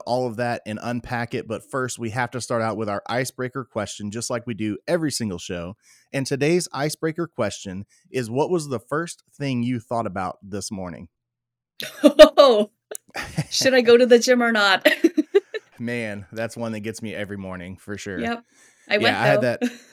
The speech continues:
Speaker 1: I had that conversation with my C E O, like, thirty minutes after waking up, because he texted me and
Speaker 2: Mm.
Speaker 1: was like, "Bring your shorts because we're at least sitting in the massage chairs of the gym today,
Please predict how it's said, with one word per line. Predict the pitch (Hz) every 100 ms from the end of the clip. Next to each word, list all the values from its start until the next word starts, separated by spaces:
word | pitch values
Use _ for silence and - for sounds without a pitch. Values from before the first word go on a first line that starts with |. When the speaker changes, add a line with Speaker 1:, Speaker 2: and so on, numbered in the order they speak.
| - -
Speaker 1:
I |
had | 139 151
that | 135
conversation | 147 139 131 - 127 - 123
with | 120 117
my | 123 113
C | - 120 113
E | 110
O, | 110 107 101
like, | 120 113 104 -
thirty | - 139 131
minutes | 120 113 107
after | 110 101 104
waking | 95 - 98
up, | 87 104
because | 101 101
he | 117 113 113 107
texted | - 139 - 123
me | 120 117
and | 107
Speaker 2:
Mm. |
Speaker 1:
was | 101
like, | 107 98
"Bring | 95 127
your | 147
shorts | 131 139 127 -
because | 107 113 104
we're | 101
at | 104
least | 131 -
sitting | 135 123
in | 110
the |
massage | 107 101 113 104 101
chairs | - 104 98
of | 95
the | 92
gym | 98 92
today, | - 95 90 90